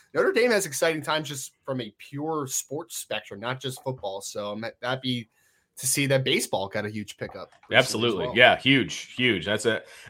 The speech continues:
Speaker 2: like I said, it's a big pickup for Notre Dame, uh, and their new staff, et cetera, with Coach Stifler coming in here. I would say, I, you know, I don't even know how they even rank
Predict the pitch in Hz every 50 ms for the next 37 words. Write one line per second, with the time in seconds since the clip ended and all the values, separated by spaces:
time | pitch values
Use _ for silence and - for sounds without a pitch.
0 | - _ - 147 165 156 147 151 143 131 117 95 - - - _ _ _ _ _
1 | - 104 - 156 160 151 156 160 147 151 143 131 - - 131 131 127 120 117 120
2 | 117 113 113 110 110 104 - 110 98 98 87 101 101 101 101 104 110 104 - -
3 | - 117 110 110 104 98 98 - - - 104 - - - 107 104 104 104 104 101
4 | 95 - 107 101 - - - 113 101 - 113 104 - - 110 104 104 101 104 101
5 | 98 98 101 101 98 92 - - - - - _ - _ _ 98 113 117 120 120
6 | 107 - - 120 120 120 117 113 110 110 107 104 95 - - _ _ _ _ _
7 | _ _ _ 73 - - - - 139 127 113 110 175 208 180 139 113 107 104 110
8 | 123 123 110 101 120 117 117 107 104 101 90 90 85 80 80 92 104 117 127 123
9 | -